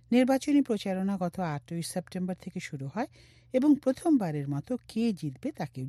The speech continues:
জানে না, কারণ এই নির্বাচনটি উনিশশো নব্বই সালের সবশেষ প্রকাশ্যে প্রতিযোগিতামূলক সাধারণ নির্বাচন থেকে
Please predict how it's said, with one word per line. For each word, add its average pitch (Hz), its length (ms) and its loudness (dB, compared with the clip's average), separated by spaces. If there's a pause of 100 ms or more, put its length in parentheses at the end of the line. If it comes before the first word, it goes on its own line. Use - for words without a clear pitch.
জানে 147 260 -2
না, - 180 -14 (520)
কারণ 240 280 6 (420)
এই 226 260 0
নির্বাচনটি 170 840 -2
উনিশশো 226 480 0 (320)
নব্বই 202 360 -2
সালের 233 380 -4
সবশেষ - 640 -8
প্রকাশ্যে 156 540 -6
প্রতিযোগিতামূলক 175 920 -6 (520)
সাধারণ 240 460 2
নির্বাচন 190 520 0
থেকে 220 340 -8